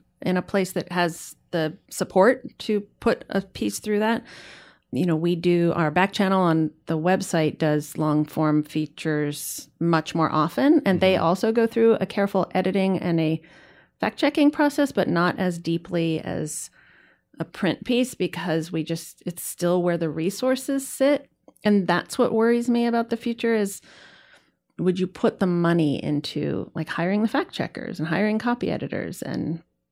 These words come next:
Speaker 1: having editors be able to spend as much time on a piece?
Speaker 2: Mm-hmm.
Speaker 1: It worries me because that's, this is the world of,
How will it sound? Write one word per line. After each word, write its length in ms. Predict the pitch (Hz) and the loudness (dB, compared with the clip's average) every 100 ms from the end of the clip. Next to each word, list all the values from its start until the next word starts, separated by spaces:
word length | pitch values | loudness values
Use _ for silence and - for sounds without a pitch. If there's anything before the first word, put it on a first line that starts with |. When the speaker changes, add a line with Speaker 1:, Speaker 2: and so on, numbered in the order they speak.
| _ - | _ -12
Speaker 1:
having 320 | 175 170 175 | -6 -2 0
editors 340 | 170 165 165 - | 0 -2 -4 -2
be 100 | 160 | -4
able 200 | 156 156 | -4 -4
to 140 | 156 | -6
spend 420 | - - 156 151 | -8 -6 -2 -2
as 140 | 151 - | -4 -6
much 240 | 160 - | -8 -8
time 420 | - 185 170 151 143 | -10 -4 -2 -2 -4
on 180 | 151 | -6
a 60 | - | -6
piece? 480 | - - 160 - - | -8 -8 -8 -10 -4
Speaker 2:
Mm-hmm. 300 | 107 95 85 - _ _ _ 190 | 0 0 0 -6 _ _ _ -4
Speaker 1:
It 120 | 127 | 2
worries 400 | 190 208 156 - | 6 6 6 2
me 140 | 123 | -4
because 260 | - - 165 | -4 -6 -2
that's, 360 | 165 - - | 0 -2 -6
this 240 | - 165 160 | -6 -4 -4
is 100 | 151 | -4
the 80 | 147 | 0
world 300 | 147 135 - | 0 0 -2
of, 180 | 143 | -6